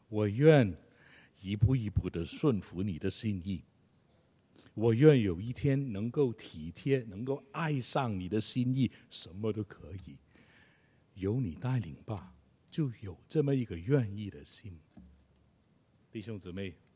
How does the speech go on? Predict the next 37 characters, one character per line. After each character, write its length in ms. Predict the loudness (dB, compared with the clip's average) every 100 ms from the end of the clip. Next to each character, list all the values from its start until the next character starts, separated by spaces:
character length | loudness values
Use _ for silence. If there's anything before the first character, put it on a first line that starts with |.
| _ _ _ _ _ _ _ _ _ _
这 140 | 2
一 80 | 4
个 120 | 6
旅 200 | 4 2
程 260 | 0 0 4
呢， 240 | 4 4 0 -20 _ _
是 260 | -6 -2 0
一 100 | 2
个 200 | 2 2
历 240 | 2 0
程， 260 | -2 -8 -8 _ _ -16
是 240 | -12 -8
一 100 | -8
个 200 | 0 0
历 260 | 0 -2 -2
险 340 | -4 -6 -6
的 120 | -2
旅 200 | -4 -4
程， 240 | -10 -10 -10 -10 -14 -18 -20 -10
是 240 | -6 -4
一 140 | -4
个， 340 | 2 4 4 -2 -20 _ _ _ _ _ _ _ -4
某 260 | 6 6 6
种 180 | 2
程 220 | 0 0 4
度 140 | 6
上 260 | 8 8 8
呢， 160 | 6
是 220 | 4 -2
一 120 | -2 0
个 120 | 0
很 180 | 2 2
好 280 | 0 -2
玩 300 | -6 -2 0
的 140 | 4 2
旅 160 | 2 -8
程。 280 | -12 -12